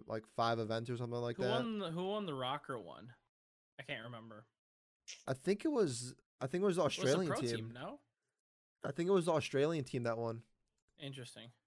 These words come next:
Speaker 1: Uh,
Speaker 2: 'Cause
Speaker 1: Mind
Speaker 2: I know
Speaker 1: Freak.
Speaker 2: the, the Rocker had it in, like, a,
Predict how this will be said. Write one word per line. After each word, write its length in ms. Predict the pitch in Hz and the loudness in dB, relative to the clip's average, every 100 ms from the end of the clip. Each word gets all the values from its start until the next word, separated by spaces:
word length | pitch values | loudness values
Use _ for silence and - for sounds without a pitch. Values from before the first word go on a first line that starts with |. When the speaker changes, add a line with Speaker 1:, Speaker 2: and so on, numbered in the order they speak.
| _ _ _ - | _ _ _ -6
Speaker 1:
Uh, 260 | 123 117 | -2 0
Speaker 2:
'Cause 40 | 117 | 2
Speaker 1:
Mind 240 | 131 202 | 4 4
Speaker 2:
I 40 | 151 | 2
know 200 | 180 196 | 0 0
Speaker 1:
Freak. 120 | 156 | -2
Speaker 2:
the, 220 | 151 135 | -4 -4
the 120 | 135 131 | -6 -4
Rocker 460 | 131 151 170 139 | -2 -2 -2 -4
had 280 | 127 120 120 | -2 -2 -2
it 200 | 120 117 165 | -4 -6 -4
in, 80 | 139 | -4
like, 260 | 120 113 | -4 -8
a, 360 | 120 117 123 | -12 -12 -14